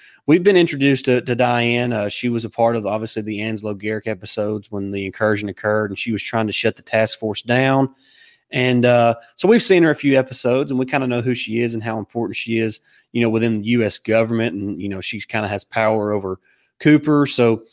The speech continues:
uh, she's obviously a very important person within the government.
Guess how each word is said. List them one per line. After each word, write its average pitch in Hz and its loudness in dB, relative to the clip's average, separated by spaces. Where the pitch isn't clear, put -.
uh, 110 -2
she's 156 2
obviously 135 2
a 110 2
very 120 2
important 110 -4
person 123 -2
within 104 -4
the 90 -8
government. 131 0